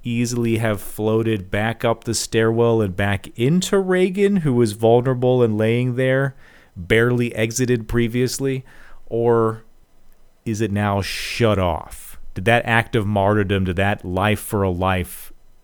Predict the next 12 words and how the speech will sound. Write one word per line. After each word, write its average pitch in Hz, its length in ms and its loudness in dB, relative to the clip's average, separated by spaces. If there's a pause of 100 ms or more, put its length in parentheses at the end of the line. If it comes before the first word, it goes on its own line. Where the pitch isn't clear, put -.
resolve 92 760 0
whatever 85 560 -4 (180)
horrible 95 540 0
imbalance 87 640 -2
was 85 140 -6
causing 85 400 -2
this 82 120 -8
conflict 87 480 -4
in 82 80 -4
the 78 80 -6
first 80 300 -8
place? - 380 -12